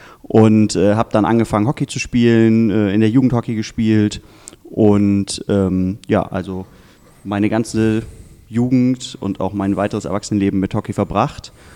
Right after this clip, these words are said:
und, ähm, ja, eigentlich auch immer gespielt, zwischendurch mal eine Pause gemacht. Äh, jetzt mit dem, äh,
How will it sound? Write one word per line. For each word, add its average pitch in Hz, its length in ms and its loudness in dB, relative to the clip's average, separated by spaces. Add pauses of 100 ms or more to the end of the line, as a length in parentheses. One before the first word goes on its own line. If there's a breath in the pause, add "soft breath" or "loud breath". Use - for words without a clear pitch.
(260 soft breath)
und, 104 600 2
ähm, 101 500 0 (180)
ja, 104 140 0
eigentlich 104 180 -2
auch 107 80 -4
immer 120 240 2
gespielt, 143 500 2
zwischendurch 113 380 2
mal 107 80 2
eine 98 80 0
Pause 135 300 2
gemacht. 120 500 -2
Äh, 107 140 -4
jetzt 104 260 -4
mit 101 180 -4
dem, 98 320 -2
äh, 95 420 -6